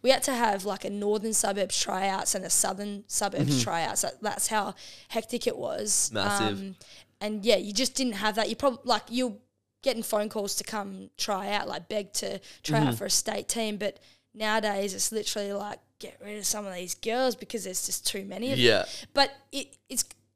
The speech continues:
Speaker 1: it's taken a while to get to that point. And when I was playing basketball, it's the same thing. You literally
Speaker 2: Mm-hmm.
Speaker 1: had hundred, hundred fifty girls trying to try out for a state team and months of training and then final cuts. So,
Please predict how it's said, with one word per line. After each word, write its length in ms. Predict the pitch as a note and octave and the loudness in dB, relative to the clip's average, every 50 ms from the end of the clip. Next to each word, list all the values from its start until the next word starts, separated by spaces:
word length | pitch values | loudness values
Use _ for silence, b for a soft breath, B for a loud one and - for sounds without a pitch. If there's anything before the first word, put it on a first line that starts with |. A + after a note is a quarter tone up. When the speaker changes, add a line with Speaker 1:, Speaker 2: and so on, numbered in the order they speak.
| _ _ _ _ - | _ _ _ _ -6
Speaker 1:
it's 160 | B3+ - - | -2 0 0
taken 300 | - C4+ C4+ C4+ - A#3 | 2 2 2 2 2 -2
a 60 | G#3+ | -4
while 300 | G#3 G3+ G3 F#3+ G3+ G#3 G3 | -2 0 2 2 2 2 0
to 40 | G3+ | -2
get 140 | - - G3+ | -6 -4 -4
to 60 | - | -2
that 160 | G#3+ - - - | -2 -2 -2 -2
point. 360 | - - G3+ G3+ A3 A#3+ A#3 | -2 -2 0 0 0 0 0
And 240 | A3 G#3+ F#3+ F#3+ F#3+ | -2 -4 -6 -4 -4
when 100 | G#3+ G#3 | -2 -2
I 60 | G3 | -2
was 100 | G3+ G3 | -2 -4
playing 300 | - - - G#3 G3+ F#3 | -4 -6 -6 -6 -6 -4
basketball, 380 | F3+ F#3+ F#3+ G3+ - - G#3+ G#3 | -4 -2 0 0 0 0 -2 -2
it's 100 | G3+ - | -4 0
the 60 | G3 | 0
same 320 | - - - G3+ G3 G3 F#3+ | 2 2 2 0 -4 -6 -8
thing. 300 | - - - G#3 A3+ A3 | -8 -8 -6 -4 -2 -2
You 100 | G#3+ G#3 | -2 -2
literally 360 | G#3+ - C3 B2+ - G3 G3 | -2 -2 -2 0 -2 -2 -2
Speaker 2:
Mm-hmm. 100 | G#3 G#3 | -2 -4
Speaker 1:
had 160 | - B2 - b b b b b b b b _ _ | -4 -6 -6 b b b b b b b b _ _
hundred, 340 | - - A3+ A3 G3+ A3 G#3 G3+ | -4 -2 -2 0 0 -2 -2 -2
hundred 280 | G#3+ G#3 F#3+ G3 F#3+ - | -4 -6 -6 -6 -8 -6
fifty 240 | A3 G#3 - G3+ | -6 -6 -6 -6
girls 280 | F#3 G#3+ G#3 G3 G3 G3 | -2 0 0 2 2 0
trying 160 | - G3+ G3+ G3+ | -2 -2 -6 -6
to 40 | |
try 240 | F#3 - - G3+ G3+ | -6 -4 -2 0 0
out 140 | G3+ G3+ - | 0 -2 -4
for 80 | - F#3+ | -8 -6
a 40 | |
state 360 | F#3 - - G#3+ G#3 G#3 G3+ - | -4 -2 0 0 0 -2 -2 -2
team 360 | - A3 G#3+ G#3+ G#3+ A3 G#3+ | -4 -2 -2 -2 -2 -2 -2
and 180 | G3+ G3+ G3 b b b b b b b b b _ _ _ _ _ _ _ _ _ - G3 G3+ G#3 G3+ | -4 -4 -6 b b b b b b b b b _ _ _ _ _ _ _ _ _ -20 -20 -20 -10 -4
months 380 | G#3+ G#3+ G#3 - - - - | -4 -4 -4 -2 -2 0 0
of 240 | G#3+ G3+ F#3+ F3+ - _ _ - | 0 -2 -6 -8 -12 _ _ -6
training 520 | - - G#3+ G#3+ G#3+ G#3+ G#3+ G#3+ G#3+ G#3+ | -4 -2 0 0 0 0 0 -2 -2 -2
and 120 | G#3 G3+ | -4 -4
then 180 | G3+ G#3 G#3 G3 | -4 -6 -6 -8
final 380 | - - G#3+ G3+ G3 G3 G3 - | -4 0 0 0 0 -2 -6 -10
cuts. 420 | - - - G#3+ - - - - | -6 0 0 0 0 0 0 2
So, 440 | - - - A3 G#3 G#3 G3+ G#3 | 2 4 4 4 2 2 2 0